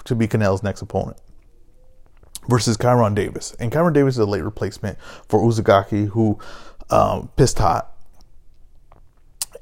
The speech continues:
And, uh, Uzagahu, who, you know, was Caleb Plant's biggest win, was now gonna be a stay busy fight for David Benavidez.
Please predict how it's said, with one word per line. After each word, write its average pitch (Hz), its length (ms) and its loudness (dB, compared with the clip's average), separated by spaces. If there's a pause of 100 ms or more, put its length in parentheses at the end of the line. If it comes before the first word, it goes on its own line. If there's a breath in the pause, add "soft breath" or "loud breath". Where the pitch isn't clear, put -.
And, 120 480 0 (180)
uh, 117 200 -2
Uzagahu, 180 640 4
who, 120 300 4 (120)
you 135 120 2
know, 123 60 4
was 120 260 0
Caleb 220 300 6
Plant's 165 300 2
biggest 117 320 0
win, 110 360 -4 (2250)
was 123 240 2
now 143 200 2
gonna 156 180 4
be 120 300 2
a - 220 2
stay 151 200 2
busy 131 280 2
fight 107 240 2
for 117 80 0
David 104 420 -2
Benavidez. 101 640 -6